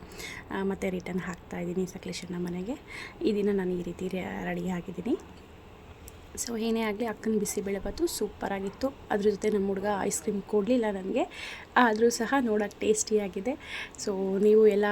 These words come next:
ವೀಕ್ಷಕರು ನೋಡಿದ ತಕ್ಷಣ ಒಂದು ಪಾರ್ಸಲ್ ಮಾಡ್ತಾರೆ ಅಂತ ಹೇಳಿದ್ದೀನಿ. So ಅದರಿಂದ ಎಲ್ಲ ನಾನು YouTube-ನ ಮಿಸ್ ಮಾಡಿದೆ ನೋಡಿ. ಆ, ಮತ್ತು ಲಂಚ್ ಇದು ಅಣ್ಣ ಸುಮಕ್ಕ ಮನೇಲಿ.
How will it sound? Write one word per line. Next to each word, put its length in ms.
ವೀಕ್ಷಕರು 480
ನೋಡಿದ 260
ತಕ್ಷಣ 400
ಒಂದು 100
ಪಾರ್ಸಲ್ 440
ಮಾಡ್ತಾರೆ 440
ಅಂತ 120
ಹೇಳಿದ್ದೀನಿ. 420
So 160
ಅದರಿಂದ 280
ಎಲ್ಲ 240
ನಾನು 160
YouTube-ನ 440
ಮಿಸ್ 280
ಮಾಡಿದೆ 280
ನೋಡಿ. 360
ಆ, 180
ಮತ್ತು 200
ಲಂಚ್ 500
ಇದು 360
ಅಣ್ಣ 300
ಸುಮಕ್ಕ 360
ಮನೇಲಿ. 480